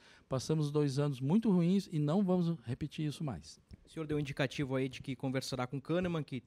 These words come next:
Speaker 2: teria interesse na permanência do argentino. Eu lhe pergunto sobre Edilson e Diego Souza, dois jogadores identificados com o clube. O Diego Souza disse ao G E ponto Globo em entrevista recente que gostaria de encerrar a carreira no Grêmio.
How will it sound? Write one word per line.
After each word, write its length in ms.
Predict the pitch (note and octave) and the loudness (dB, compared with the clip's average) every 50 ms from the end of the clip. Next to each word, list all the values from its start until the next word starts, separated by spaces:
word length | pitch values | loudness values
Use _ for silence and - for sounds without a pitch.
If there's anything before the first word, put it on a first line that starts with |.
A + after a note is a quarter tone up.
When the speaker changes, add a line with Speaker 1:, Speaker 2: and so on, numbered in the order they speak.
| _ _ | _ _
Speaker 2:
teria 220 | - C3 B2 C3 C3 | -8 -6 -4 -2 -4
interesse 400 | C3+ C3+ C3 B2+ C3+ C3 - - | -2 -2 -2 -2 -2 -4 -4 -8
na 80 | B2+ | -6
permanência 460 | - C3+ C3 C3 B2+ B2+ C3+ C3 - | -4 -2 -2 0 0 0 -2 -4 -2
do 60 | - C3+ | -4 -4
argentino. 520 | B2+ B2+ C#3 B2+ - - E3+ E3+ E3 - - | -2 -2 -4 -4 -2 -4 -4 -4 -6 -6 -4
Eu 120 | C3+ D3 | -4 -2
lhe 100 | D3 C#3+ | -2 0
pergunto 340 | C#3 D3+ C3+ B2 D3 D3+ - | -2 -2 -2 0 -2 -4 -4
sobre 260 | - D#3 C3+ C#3 - - | -4 -4 -4 -4 -4 -2
Edilson 400 | D3 C#3+ A#2 C#3 F3+ F#3+ - F#3 | -4 -2 2 2 2 2 2 -2
e 40 | D3+ | -2
Diego 200 | C#3+ D#3 C#3+ C#3+ | -2 -2 -2 -4
Souza, 480 | - - D3+ D#3 F3 F3 E3 G3+ F#3 - - - - - - _ | -4 -2 0 2 2 2 2 0 0 -2 -8 -20 -20 -20 -18 _
dois 180 | C3 D3 D3+ C#3+ | 0 0 2 2
jogadores 400 | D3+ C#3 D3 C3+ D3 D3+ D3 C#3 | 0 0 0 0 0 -2 -4 -4
identificados 680 | D3 D3 D3+ D#3 - - C#3+ - - C#3+ D3+ D#3 - | -2 -2 -2 -4 -4 -8 -6 -4 0 0 0 0 -2
com 120 | - - C#3 | -6 -6 -8
o 40 | - | -4
clube. 300 | - D#3 F3 G3 F3 E3 | 0 0 2 2 2 0
O 20 | |
Diego 220 | C#3 D3 C3+ C3+ | -2 -4 -4 -6
Souza 360 | - - D3 D3 C#3+ D3 C#3 A#2+ | -8 -6 -6 -4 -2 -2 -4 -4
disse 440 | A#2+ A#2+ C#3+ C#3+ - - C#3+ B2+ - | -4 -4 -6 -6 -6 -8 -10 -8 -6
ao 160 | A#2+ C3+ C3+ | -6 -6 -4
G 120 | A2+ B2+ | -4 -4
E 40 | C3 | -6
ponto 240 | B2+ - C#3+ B2+ C3 | -6 -6 -10 -10 -6
Globo 260 | A#2 C3 C#3+ C#3+ C#3 | -4 -2 -2 0 0
em 40 | C#3 | -4
entrevista 400 | C3+ C3+ C3+ C3 C3+ C3+ - C3+ | -4 -4 -6 -8 -8 -8 -6 -6
recente 500 | B2 C3+ - - D#3 E3 F#3 - - - - - - - _ | -6 -6 -4 -4 -4 -4 -4 -6 -8 -14 -14 -20 -20 -16 _
que 80 | - | -6
gostaria 400 | C3+ C#3+ D3 C#3 - D3 D3 D#3+ | -2 -2 -2 0 -2 -2 -2 0
de 80 | D3+ F3 | 0 -2
encerrar 320 | E3+ - - D3 D3 D#3 | -2 -2 0 2 2 2
a 60 | E3 E3 | 2 2
carreira 340 | - D3+ D3 D#3 D#3 E3 | 0 0 0 2 2 0
no 160 | D#3+ D#3 F3 D#3+ | 0 0 -2 -2
Grêmio. 540 | B2+ C#3 C#3+ D3+ C#3+ C3+ B2+ A2+ A2 G2+ | 0 2 4 4 4 4 2 0 0 -4